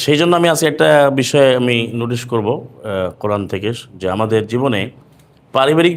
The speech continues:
পর্দার আমরা কিভাবে করব। পরিবারে যেহেতু আমাদের প্রতিটি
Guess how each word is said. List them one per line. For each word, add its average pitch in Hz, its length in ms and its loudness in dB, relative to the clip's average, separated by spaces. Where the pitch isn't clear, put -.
পর্দার 151 360 2
আমরা 135 180 0
কিভাবে 113 260 2
করব। 82 160 -12
পরিবারে 135 440 2
যেহেতু 117 260 0
আমাদের 131 220 2
প্রতিটি 165 220 0